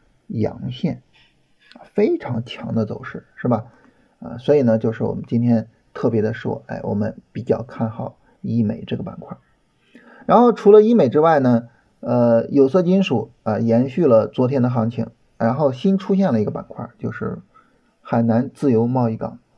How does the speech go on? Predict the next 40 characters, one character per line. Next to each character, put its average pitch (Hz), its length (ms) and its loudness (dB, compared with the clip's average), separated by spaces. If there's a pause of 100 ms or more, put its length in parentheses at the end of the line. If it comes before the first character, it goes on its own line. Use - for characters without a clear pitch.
(180)
啊， - 180 -14
但 139 140 -6
是 156 100 -4
总 147 220 -2
体 143 120 -2
上 139 180 0
呢， 117 160 0 (360)
呃， 107 180 -8
也 110 120 -2
没 117 180 0
几 - 160 -8
只 135 80 -6
股 107 140 -10
票 - 300 -12
啊， 123 160 -12
四 151 220 -8
只 120 120 -2
股 - 100 -6
票： 117 320 -10
葫 - 160 -6
芦 156 160 0
娃、 131 260 0 (380)
海 110 300 -4
德 123 260 0
股 123 220 -6
份、 156 240 -2 (360)
华 127 340 0
文 139 300 -2
集 139 140 -4
团 123 320 -4 (100)
和 107 300 -4 (180)
蓝 110 280 -2
海 113 260 -12
医 113 140 -4
疗 113 260 -4 (340)
啊， - 200 -16
四 - 160 -12
只 - 100 -12
股 - 100 -14
票。 - 200 -20